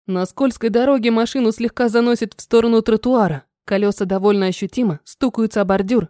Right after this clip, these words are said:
и автомобиль начинает кружить прямо на пустом проспекте. Все это время, как в замедленной съемке, хлопаю ртом, пытаясь выдавить хотя бы звук. После остановки,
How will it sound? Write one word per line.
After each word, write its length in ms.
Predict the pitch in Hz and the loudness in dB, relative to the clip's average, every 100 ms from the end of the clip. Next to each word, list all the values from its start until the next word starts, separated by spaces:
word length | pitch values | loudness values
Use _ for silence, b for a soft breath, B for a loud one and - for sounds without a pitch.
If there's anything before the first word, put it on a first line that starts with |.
| _ | _
и 80 | 240 | -2
автомобиль 560 | 233 - 233 233 226 262 | -2 0 0 2 2 2
начинает 460 | 226 - 226 214 | 0 0 -2 -2
кружить 480 | - 240 226 262 - _ | -2 -2 0 0 -4 _
прямо 300 | 262 247 226 | -4 0 0
на 100 | 233 | 0
пустом 360 | 226 254 240 220 | -2 -6 -2 -2
проспекте. 680 | 240 - 294 262 - 147 - _ _ _ _ | -2 -2 -2 -2 -4 -12 -14 _ _ _ _
Все 200 | - 220 | -4 -2
это 180 | 214 202 | 0 -2
время, 320 | 202 202 160 | 0 -2 -2
как 200 | - 190 | -6 -8
в 20 | |
замедленной 540 | 175 208 220 202 202 202 | -2 0 2 2 0 0
съемке, 440 | 190 214 226 240 | 0 0 0 -4
хлопаю 420 | 226 214 220 190 | 0 0 2 0
ртом, 340 | - 254 175 - _ | 0 -2 -2 -6 _
пытаясь 480 | 285 - 262 233 220 | -10 -4 -2 -2 -2
выдавить 420 | 226 240 294 220 | -6 -4 -4 -4
хотя 300 | - 240 240 | -4 -4 -2
бы 120 | 220 | -2
звук. 440 | 240 240 254 - _ _ _ _ _ _ _ _ _ _ _ - | -4 0 -2 -2 _ _ _ _ _ _ _ _ _ _ _ -8
После 320 | 247 220 214 | -6 -2 -2
остановки, 640 | 202 - 214 254 240 - | -2 -2 0 0 -4 -10